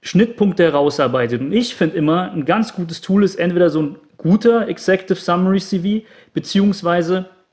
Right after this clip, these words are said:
so ein Deckblatt, wo ich einfach schon drauf eingehe, dass ich einfach, das soll als erstes in Au-, ins Auge springen und nicht, dass es eine andere Branche ist, sondern dass es sogar ähnliche Bereiche waren, die mein, die durch meinen Track Record transportiert werden.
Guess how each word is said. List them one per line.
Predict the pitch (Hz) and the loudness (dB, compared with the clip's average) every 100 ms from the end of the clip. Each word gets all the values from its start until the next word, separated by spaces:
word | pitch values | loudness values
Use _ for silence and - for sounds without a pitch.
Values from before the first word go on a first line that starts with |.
| _ - | _ -8
so | - | -4
ein | 160 | -2
Deckblatt, | 135 196 - 139 135 127 | 0 -2 -2 -2 -2 -2
wo | 143 | -2
ich | 175 170 | -2 -2
einfach | 175 175 | -6 -4
schon | - 160 | -2 0
drauf | 143 139 | 0 -2
eingehe, | 165 196 202 135 123 117 | -2 0 0 -2 -4 -6
dass | 143 139 | -8 -8
ich | 151 | -8
einfach, | 175 170 - | -8 -8 -10
das | - - | -8 -2
soll | - 196 | 2 4
als | 208 170 - | 4 0 -4
erstes | 202 202 202 185 | -2 0 -2 -4
in | 180 | -6
Au-, | 170 | -6
ins | 175 160 | -6 -2
Auge | 190 202 | 2 2
springen | 196 - 151 | 0 -2 0
und | 156 | 2
nicht, | 196 208 | 2 0
dass | 175 | -4
es | 151 | -4
eine | 170 | -6
andere | 170 156 | -4 -4
Branche | 139 175 208 | 0 0 0
ist, | 165 - | -2 -4
sondern | 156 147 | -2 0
dass | 165 | -2
es | 175 - - - | -2 -10 -20 -18
sogar | - 131 147 - | -8 -4 -2 0
ähnliche | 180 214 202 - | 2 2 0 -2
Bereiche | 143 135 185 180 165 | -4 0 0 0 -2
waren, | 180 190 147 | 0 -2 -4
die | 160 | -4
mein, | 160 165 180 185 - 160 | 0 0 -2 -6 -10 -10
die | 165 180 185 | -6 -6 -6
durch | - 156 | -8 -4
meinen | 160 170 | -2 -2
Track | 165 165 165 | 0 -2 2
Record | 170 170 156 | 0 0 -2
transportiert | 160 151 - 147 190 180 | -2 -4 -6 -2 0 0
werden. | 127 107 | -4 -6